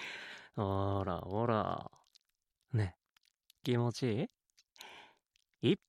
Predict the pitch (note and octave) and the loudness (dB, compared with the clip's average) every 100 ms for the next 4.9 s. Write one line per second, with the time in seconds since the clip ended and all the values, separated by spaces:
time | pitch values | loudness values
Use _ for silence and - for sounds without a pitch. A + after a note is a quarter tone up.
0 | - F#3 B2+ G2+ G2 A2+ A2 G#2 E2 E2+ | 2 4 4 2 0 0 2 0 0 -2
1 | F#2+ G#2+ B2 C3 D3+ G3+ A3+ C3 F3 D#4 | 0 2 4 6 6 4 2 0 -2 -6
2 | _ _ _ - _ _ _ _ _ _ | _ _ _ -20 _ _ _ _ _ _
3 | _ _ _ _ - A2 - F2 - _ | _ _ _ _ -4 -4 -4 -12 -14 _
4 | _ _ _ _ _ _ - C#3 D3+ | _ _ _ _ _ _ -4 -2 -4